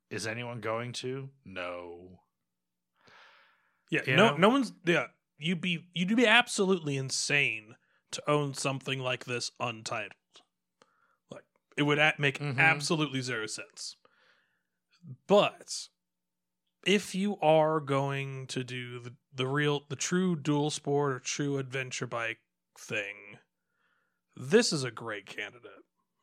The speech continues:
Speaker 1: It is. Well, it's so Honda, too, to just finally, l-,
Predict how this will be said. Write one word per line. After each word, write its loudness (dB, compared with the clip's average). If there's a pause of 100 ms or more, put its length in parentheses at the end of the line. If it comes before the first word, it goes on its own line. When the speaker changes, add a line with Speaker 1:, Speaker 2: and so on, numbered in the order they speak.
(1040)
Speaker 1:
It 4
is. 2
Well, 4
it's 4
so 4
Honda, 0
too, -4
to -8
just -8
finally, -2
l-, -8